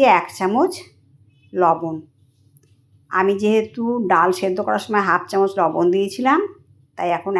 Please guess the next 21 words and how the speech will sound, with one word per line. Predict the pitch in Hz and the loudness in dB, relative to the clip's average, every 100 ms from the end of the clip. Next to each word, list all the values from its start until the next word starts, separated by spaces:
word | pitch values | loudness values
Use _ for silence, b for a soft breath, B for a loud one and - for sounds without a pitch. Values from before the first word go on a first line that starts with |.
| 165 | -4
এক | - | -6
চামচ | 180 185 180 | -6 -4 -4
লবণ | 165 165 175 180 | -4 -2 -2 0
দিলাম | 220 311 370 - _ _ _ - | 0 0 -2 -12 _ _ _ -18
আর | 160 156 | -12 -4
হাফ | 170 - | -4 -4
চামচ | 185 208 277 - | -4 -2 -4 0
হলুদ | 180 180 170 | 2 2 0
দিলাম, | 156 156 147 _ _ _ _ _ _ 214 | -4 -6 -10 _ _ _ _ _ _ -2
লাগলে | 190 180 190 190 | 2 2 2 0
পরে | 202 285 381 - _ _ _ _ _ _ _ - | 0 0 -2 -8 _ _ _ _ _ _ _ -16
দেয়া | 170 180 160 156 | 0 2 2 0
যেতে | 156 151 | -6 -8
পারে। | 147 156 - _ _ _ _ _ _ _ _ _ _ _ _ _ _ _ _ _ _ _ _ _ _ _ _ _ _ _ - | -8 -10 -14 _ _ _ _ _ _ _ _ _ _ _ _ _ _ _ _ _ _ _ _ _ _ _ _ _ _ _ -6
তারপরে | 180 196 208 | -4 0 2
নুন | 196 190 185 | 4 4 4
হলুদ | 185 185 185 | 2 0 -2
দিয়ে | 202 277 254 - | -2 -2 -2 -2
ভালো | 170 165 165 | -2 -2 -2
করে | 190 - | -6 -6
সবজিটাকে | 302 - 165 165 165 | -8 -8 -6 -6 -4